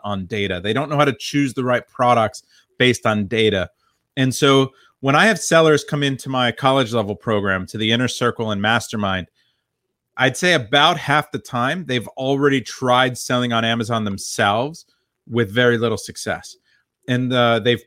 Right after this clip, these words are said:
chosen the wrong product. They didn't know how to properly launch it. They didn't understand the Amazon algorithm. They didn't understand keywords and optimization and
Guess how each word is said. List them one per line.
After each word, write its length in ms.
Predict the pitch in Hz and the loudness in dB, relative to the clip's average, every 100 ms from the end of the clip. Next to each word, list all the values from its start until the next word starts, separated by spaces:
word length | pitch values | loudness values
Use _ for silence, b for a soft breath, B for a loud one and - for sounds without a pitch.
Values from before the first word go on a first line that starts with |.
| - | -8
chosen 440 | - 156 156 156 | 2 4 4 2
the 80 | 143 | 2
wrong 280 | 135 135 127 | 2 2 -2
product. 600 | - 127 123 175 - _ _ _ _ _ | 0 2 2 0 -6 _ _ _ _ _
They 240 | - 120 113 | 0 2 2
didn't 280 | 135 143 | 0 0
know 100 | 143 | 0
how 100 | 131 | 2
to 80 | 131 | 0
properly 480 | - 143 - 139 120 | 0 0 0 0 -2
launch 380 | 113 113 120 - | -2 -2 -4 -6
it. 140 | 202 | -4
They 100 | 120 | -2
didn't 240 | 110 123 131 | 0 0 0
understand 560 | 127 127 - 135 120 | -4 -4 -6 -6 -4
the 140 | 117 107 | -4 -2
Amazon 420 | 113 113 110 110 | -2 -2 -2 0
algorithm. 480 | 104 107 123 156 147 | 0 0 -4 -4 -2
They 120 | 117 | -2
didn't 200 | 123 123 | -2 -2
understand 460 | 123 120 131 120 | -4 -2 -2 -2
keywords 500 | - 147 135 120 104 | -2 0 4 4 2
and 80 | 113 | 4
optimization 920 | 123 127 135 123 120 131 123 - 117 | 4 4 2 0 4 2 2 0 2
and 120 | 107 | 0